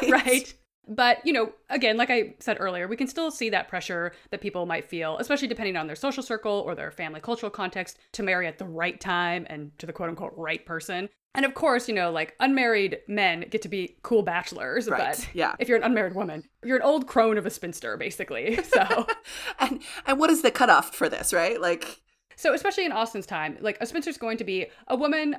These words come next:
Speaker 1: of a certain age who is seen by those around her as unlikely to marry. And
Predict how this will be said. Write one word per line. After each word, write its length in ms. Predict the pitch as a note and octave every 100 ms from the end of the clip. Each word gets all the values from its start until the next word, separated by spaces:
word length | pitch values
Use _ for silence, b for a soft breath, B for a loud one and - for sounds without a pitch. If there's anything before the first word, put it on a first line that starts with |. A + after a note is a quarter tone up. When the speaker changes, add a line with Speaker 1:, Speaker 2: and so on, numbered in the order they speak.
| -
Speaker 1:
of 60 | D4
a 40 |
certain 260 | D4 C#4+ C#4+
age 320 | A#3+ G3+ G#3+ -
who 100 | A#3+
is 80 | A#3
seen 160 | A3+
by 140 | G#3+ G3
those 280 | F3+ F#3+
around 300 | - F#3 E3+
her 140 | F#3+ -
as 120 | F#3
unlikely 360 | F#3 E3+ F3 F#3
to 100 | F3+
marry. 320 | D#3 F3 -
And 180 | C#4+ C#4+